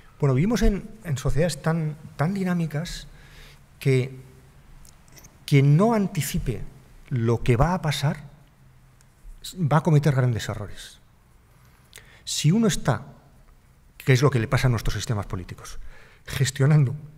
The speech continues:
únicamente el, lo inmediato, lo de mañana, lo del hoy, al final de un cierto tiempo va a acabar en un sitio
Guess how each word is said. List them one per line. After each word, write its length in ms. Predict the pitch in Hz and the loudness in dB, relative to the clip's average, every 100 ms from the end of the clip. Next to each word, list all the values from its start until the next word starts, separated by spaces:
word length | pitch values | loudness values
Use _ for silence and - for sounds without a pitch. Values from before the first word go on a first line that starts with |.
| - - _ - _ | -20 -20 _ -20 _
únicamente 760 | 147 156 151 135 110 98 85 - - _ _ - - _ | 4 4 4 4 2 -2 -10 -14 -20 _ _ -20 -20 _
el, 380 | - 127 110 113 - - - - - | -4 -2 -2 -4 -4 -6 -12 -20 0
lo 180 | 151 139 | 4 6
inmediato, 680 | 139 131 123 160 175 143 | 8 6 6 4 0 -2
lo 160 | 175 123 | 0 2
de 100 | 120 | 2
mañana, 460 | 113 127 156 160 143 | 4 4 4 4 2
lo 180 | 117 | 0
del 340 | 107 110 117 147 | 0 0 -2 2
hoy, 320 | 160 143 190 - - - - - - - _ - - - _ - _ | 2 2 0 -10 -20 -20 -20 -20 -20 -20 _ -20 -20 -20 _ -20 _
al 160 | 135 131 | 0 0
final 600 | - 143 175 208 202 180 | 4 4 6 4 0 -2
de 540 | 170 165 160 156 170 - - - | -2 -2 -2 -4 -6 -14 -20 -10
un 220 | - 165 151 | -2 0 2
cierto 340 | 165 160 170 | 2 2 0
tiempo 320 | 185 175 180 | -2 -4 -2
va 120 | 147 143 | 0 0
a 20 | |
acabar 260 | 147 151 | 2 2
en 100 | 147 | 4
un 120 | 143 139 | 4 2
sitio 340 | 147 170 170 | 0 -2 -4